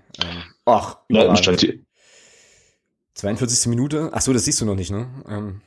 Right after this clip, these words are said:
Speaker 1: na, dann
Speaker 2: Nein,
Speaker 1: warte
Speaker 2: nein,
Speaker 1: mal.
Speaker 2: aber wenn's, wenn's ein Tor war, ist doch alles schön.
Speaker 1: Nein, Tor war's nicht, dann wäre ich jetzt hier noch anders eskaliert, aber es gab eine schöne Klärungsaktion zur Ecke und die gibt's jetzt
Speaker 2: Ach so.
Speaker 1: für uns. Genau.
Speaker 2: Ja, dann, dann warten wir die jetzt einfach mal ab.
Speaker 1: Genau.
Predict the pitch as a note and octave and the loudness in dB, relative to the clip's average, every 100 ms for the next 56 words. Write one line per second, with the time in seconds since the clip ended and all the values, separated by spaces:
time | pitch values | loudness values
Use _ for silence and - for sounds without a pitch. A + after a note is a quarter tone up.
0 | _ G2+ A2 A2+ A#2 F3+ C#3+ B2+ C3+ C3+ | _ -6 0 4 6 4 4 4 4 2
1 | C#3 - A#2+ - - - D3 E3 D#3 F3+ | 0 0 -2 -4 -10 -2 2 4 4 2
2 | G3 - E3+ F3 - F3+ C#3 - G2 G#2+ | 2 2 2 2 2 0 -2 -4 -2 0
3 | A2 B2 C#3 B2 C#3+ G3 B2 A2+ A#2 C3 | 2 2 2 2 0 0 0 2 0 0
4 | B2 A2+ C3+ D#3 - C3+ C#3 C#3+ G#2 G#2+ | 0 0 -2 -2 0 2 2 2 0 -2
5 | - A2 A#2 A2+ A#2 A#2 A2+ B2+ A2 - | 0 0 0 0 0 2 2 2 -2 -4
6 | A#2 A2 - - F2+ D#2+ C#2+ G#2+ - F#2+ | -4 -2 -4 -6 -6 -6 -8 -12 -10 -8
7 | F#2 A2 - - F2 F#2+ D#2 E2 - - | -4 -4 0 2 4 4 2 -2 -12 -12
8 | - - - - _ F2+ E2 D2+ F2 F2 | -8 -8 -8 -12 _ -10 -10 -6 0 2
9 | F2+ F2+ F2 - - _ _ _ _ _ | 4 2 -4 -10 -20 _ _ _ _ _
10 | _ _ _ - - _ _ _ _ _ | _ _ _ -20 -20 _ _ _ _ _
11 | - - - _ F2+ F2+ G2+ A2+ G2 G2+ | -20 -20 -20 _ 2 4 6 6 6 6
12 | G2 F#2+ F#2+ F2 D#2 - - B2 - - | 6 4 4 4 4 0 -8 -18 -18 -12
13 | F2 D#2+ | -10 -10